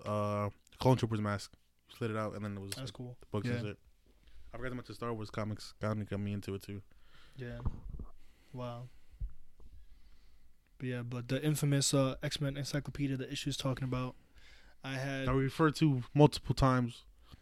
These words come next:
Speaker 2: I saw, I, I, I, it, it's in, is it down here? No, I think it's up in my room.
Speaker 1: I thought they robbed it from you, man.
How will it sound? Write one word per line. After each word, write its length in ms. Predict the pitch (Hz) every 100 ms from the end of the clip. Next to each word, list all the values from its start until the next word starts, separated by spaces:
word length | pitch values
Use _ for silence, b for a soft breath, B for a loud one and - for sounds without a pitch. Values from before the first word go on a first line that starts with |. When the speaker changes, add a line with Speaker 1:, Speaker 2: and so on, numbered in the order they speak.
| b b 143
Speaker 2:
I 60 |
saw, 200 | 143 175 156
I, 100 | 151
I, 320 | 147 147 143 151
I, 80 |
it, 220 | 156 147 143
it's 200 | 147 160
in, 840 | 170 170 170 170 170 170 165 165 - - 139
is 80 |
it 60 | 143
down 160 | 151 147
here? 260 | 165 190 160
No, 100 | 120
I 80 | 123
think 160 | 135
it's 180 | 151 139
up 80 | 135
in 100 | 131
my 80 | 123
room. 180 | 127
Speaker 1:
I 20 | -
thought 120 | 208
they 100 | 170
robbed 320 | 123 139 143
it 80 | 107
from 100 | 107
you, 80 | 101
man. 200 | 107